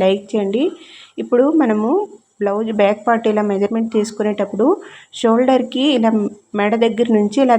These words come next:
తీసుకోకూడదండి. ఎందుకంటే మెడ దగ్గర మనము కొంచెం క్రాస్గా అయితే స్టిచ్ చేసి ఉన్నారనమాట. బ్లౌజ్ ఇలా మనం చూస్తే తెలుస్తుంది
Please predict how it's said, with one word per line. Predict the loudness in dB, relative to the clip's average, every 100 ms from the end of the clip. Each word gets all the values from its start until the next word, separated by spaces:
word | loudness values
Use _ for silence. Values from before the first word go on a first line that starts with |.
| 0
తీసుకోకూడదండి. | -4 -2 -4 -2 0 0 2 2 2
ఎందుకంటే | 0 0 -2 0 0 0 -2 -10 -20 -20 _ -6
మెడ | -2 2 0
దగ్గర | 2 2 4 2
మనము | 2 0 0
కొంచెం | 0 0 -2 -2 0
క్రాస్గా | 0 2 0 0 0
అయితే | 0 0 -2
స్టిచ్ | -2 -6 0
చేసి | 0 0 -2
ఉన్నారనమాట. | 0 2 2 0 0 -2 0 2
బ్లౌజ్ | 2 2 2 2 2 0
ఇలా | -2 0 0
మనం | -2 0
చూస్తే | 0 0 -2 0
తెలుస్తుంది | -2 -4 -6 -6 0